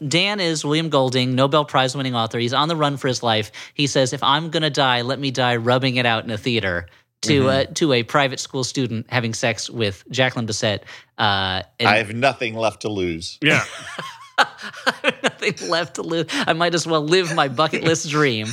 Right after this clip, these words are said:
Speaker 2: <laughs>
Speaker 1: Uh, okay, Dan, a solid argument for William Golding to go see Class. Stuart, the ball's in your court. Why should he see National Lampoon's Vacation?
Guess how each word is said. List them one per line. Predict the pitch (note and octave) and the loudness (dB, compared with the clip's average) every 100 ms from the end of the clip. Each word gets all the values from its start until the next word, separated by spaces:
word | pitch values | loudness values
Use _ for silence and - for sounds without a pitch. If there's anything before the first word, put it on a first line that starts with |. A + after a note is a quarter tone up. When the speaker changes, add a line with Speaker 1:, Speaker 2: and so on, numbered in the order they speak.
| - | 0
Speaker 2:
<laughs> | F3 E3+ F#3+ D#3+ D3+ C3 - _ _ _ | 0 4 2 2 -2 -4 -8 _ _ _
Speaker 1:
Uh, | A#2+ B2 D#3+ | 0 0 -2
okay, | E3+ F3 - - | -2 -2 -2 -2
Dan, | D3 E3 F3 - _ - | 0 2 -2 -8 _ -10
a | |
solid | A#2+ D#3+ E3 C#3 | -2 2 2 2
argument | C#3 A#2+ F2+ - _ _ - | 0 -2 -6 -10 _ _ -4
for | |
William | C3 C3+ C3+ | 0 2 2
Golding | A#2+ B2 A#2+ A2 | 2 0 0 -2
to | G#2+ | 0
go | A#2+ | 0
see | - A2 | 0 -2
Class. | G2 - B2 F#2 - - | -4 0 0 0 -4 -6
Stuart, | - D#3+ E3 E3 - _ _ _ C3 | -4 0 2 0 -4 _ _ _ -6
the | |
ball's | B2 D3 E3+ | 0 2 2
in | D3+ | 0
your | C#3 | -2
court. | - D3 G2 - _ _ _ | 0 0 0 -4 _ _ _
Why | A#2 B2+ | 2 2
should | E3+ E3 | 2 -4
he | D3 | -4
see | D#3 D3+ C3 - | -2 -2 -4 -4
National | A2+ C3+ - D3 | 0 0 0 -2
Lampoon's | C3 B2+ A#2+ B2+ A#2+ | -2 -2 -2 -4 -4
Vacation? | A2+ A2+ A2+ | -2 -2 2